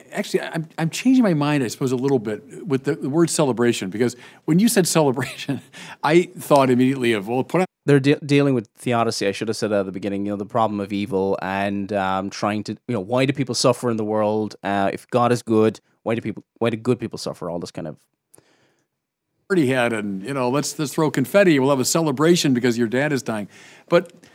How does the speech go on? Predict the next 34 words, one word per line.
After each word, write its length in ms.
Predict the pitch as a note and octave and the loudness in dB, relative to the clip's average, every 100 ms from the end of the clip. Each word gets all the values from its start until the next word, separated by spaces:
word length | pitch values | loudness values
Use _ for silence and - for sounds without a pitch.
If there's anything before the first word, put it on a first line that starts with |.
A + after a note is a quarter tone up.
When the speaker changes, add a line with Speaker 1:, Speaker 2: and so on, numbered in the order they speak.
| _ | _
Speaker 1:
the 80 | F3 | -2
very 140 | A#3+ | 0
fact 200 | C#4 A3+ | 4 4
that 80 | F#3 | 4
we 100 | F3 | 4
talk 220 | - F3+ | 4 4
about 240 | D#3+ D3+ B2 | 6 2 2
the 80 | C3+ | 2
Mass 360 | C3 E3 F3 | 4 2 2
being 220 | - C3+ | 2 0
celebrated, 720 | A2 - B2 A2 G#2 F#2 D#2+ - _ _ - | 2 -2 0 -2 -4 -8 -10 -18 _ _ -2
and 140 | D#3+ | 2
the 60 | D#3+ | 4
Mass 340 | E3 A3+ G#3+ | 4 2 2
is 140 | D#3 C3+ | 0 0
nothing 280 | D#3+ E3 | 2 2
but 100 | C3+ | 0
a 60 | A#2+ | 0
representation 920 | A2+ D3+ C#3 D3+ A#2+ A2+ C3+ C#3 A#2+ | 0 -2 0 -2 -2 -2 -2 -2 -4
of 100 | G#2 | -6
Calvary. 520 | - E3 E3 E2 - _ _ - _ | -2 -2 -2 -6 -16 _ _ -20 _
So 200 | - F#3 | 4 6
indeed, 400 | E3+ D3 A#3 E3 | 6 6 4 6
it 120 | C#3+ | 6
is 220 | F#3 F#3 D#3 | 4 4 -4
<laughs> 200 | - F3+ | -4 2
Good 200 | E3 D#3+ | 2 2
Friday 520 | D3 D3+ E3+ F#2 G2+ | 0 2 2 0 -2
represented, 920 | G#2 C#3 D3+ - A#2 C#3 E3+ G#2 G2+ | 0 0 0 -4 0 0 0 -2 -6
and 180 | C#3 D#3 | -4 0
we're 140 | F#3 | 2
celebrating 760 | E3 - G3+ B3 C3+ A#2+ G2+ G2+ | 2 2 2 2 2 0 -2 -4
the 80 | G#2+ | 0
Mass, 360 | A#2+ G#2+ D#2+ | 0 0 -4